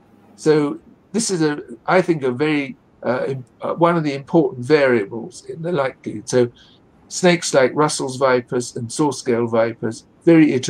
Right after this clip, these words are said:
irritable and likely to strike. Um, <clears throat> another factor is the, uh, are the daily and yearly, uh, or seasonal cycles of human and snake activity.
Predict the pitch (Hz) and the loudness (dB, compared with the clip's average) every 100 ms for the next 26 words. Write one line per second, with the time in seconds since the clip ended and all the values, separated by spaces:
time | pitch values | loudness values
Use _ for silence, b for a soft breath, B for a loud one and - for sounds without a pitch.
0 | 127 - 156 127 120 - 113 113 127 131 | -4 2 4 4 -2 -8 -6 -4 -4 -4
1 | - 120 113 - 139 117 - - - _ | -10 -18 -14 -10 -2 -2 -2 -10 -20 _
2 | _ _ _ _ _ _ _ _ _ _ | _ _ _ _ _ _ _ _ _ _
3 | 147 151 - 240 156 151 139 202 226 139 | -4 -4 0 2 2 2 2 4 6 4
4 | 117 - - 165 - - 151 147 127 - | 4 -4 -4 -2 -2 -4 -6 -4 -6 -6
5 | 135 127 _ _ _ _ _ - 139 131 | -6 -6 _ _ _ _ _ -2 0 2
6 | 127 120 147 143 123 170 175 170 147 131 | 0 -2 -4 -4 0 4 6 4 0 -2
7 | 143 131 147 147 135 135 123 - _ _ | -8 -4 0 0 -2 -8 -14 -18 _ _
8 | _ _ 123 113 110 - 180 214 165 135 | _ _ -8 -6 -6 -4 -2 0 -2 -6
9 | 120 - 139 135 131 123 123 - 135 127 | -4 0 0 0 -4 -4 -4 -2 -2 -2
10 | 123 120 - 131 127 131 - - 151 113 | -2 -4 -4 -2 -2 -2 -8 -4 -4 -4
11 | - - - | -8 -12 -14